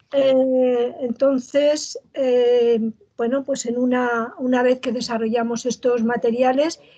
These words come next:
empezamos a buscarles aplicaciones y buscamos en el campo de la optoelectrónica,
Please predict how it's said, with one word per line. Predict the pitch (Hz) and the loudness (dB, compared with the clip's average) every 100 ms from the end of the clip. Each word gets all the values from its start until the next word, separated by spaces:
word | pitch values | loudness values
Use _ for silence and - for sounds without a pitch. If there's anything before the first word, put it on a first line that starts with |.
| _ - | _ -10
empezamos | 302 269 262 254 254 262 | -2 -2 0 0 0 0
a | 247 | -2
buscarles | 247 - 247 262 240 | -4 -4 -2 -2 -2
aplicaciones | 247 233 233 226 - 277 269 277 339 _ _ _ - | -4 -6 -8 -8 -2 0 2 0 -4 _ _ _ -6
y | 294 285 | -2 0
buscamos | 285 302 302 330 | -2 -4 -2 -2
en | 330 | -2
el | 311 | -4
campo | 285 285 277 302 | 0 0 0 -2
de | 277 | -2
la | 269 | -2
optoelectrónica, | - - 254 254 - 294 294 285 - 277 302 | -4 -2 -2 -2 -4 -4 -2 -2 -2 -2 -2